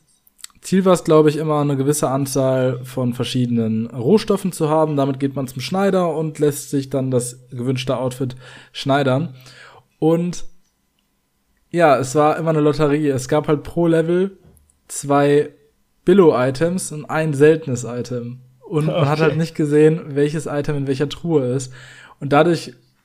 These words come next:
Speaker 1: gab's immer gegen Ende des Levels noch so ein bisschen Nervenkitzel. Und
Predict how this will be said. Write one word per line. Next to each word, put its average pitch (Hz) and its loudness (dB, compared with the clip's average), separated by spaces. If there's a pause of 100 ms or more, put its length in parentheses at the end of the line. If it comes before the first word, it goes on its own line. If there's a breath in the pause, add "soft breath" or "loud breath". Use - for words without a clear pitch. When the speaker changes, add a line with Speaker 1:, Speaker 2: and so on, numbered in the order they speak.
Speaker 1:
gab's 139 0
immer 147 -2
gegen 139 0
Ende 151 -6
des 135 0
Levels 139 -2
noch 127 -6
so 135 -10
ein 131 -6
bisschen 127 -8
Nervenkitzel. 156 -4 (600 loud breath)
Und 147 -2